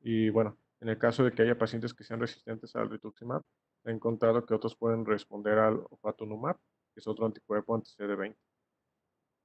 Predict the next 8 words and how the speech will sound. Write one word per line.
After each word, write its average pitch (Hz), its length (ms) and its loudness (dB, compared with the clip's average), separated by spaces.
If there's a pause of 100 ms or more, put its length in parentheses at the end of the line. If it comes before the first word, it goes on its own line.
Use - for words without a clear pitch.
(1700)
Y, 143 200 -4
bueno, 113 300 -6 (260)
si 117 240 2
no 113 80 4
hay 120 80 6
recaídas 123 480 4
durante 110 340 0
los 104 380 0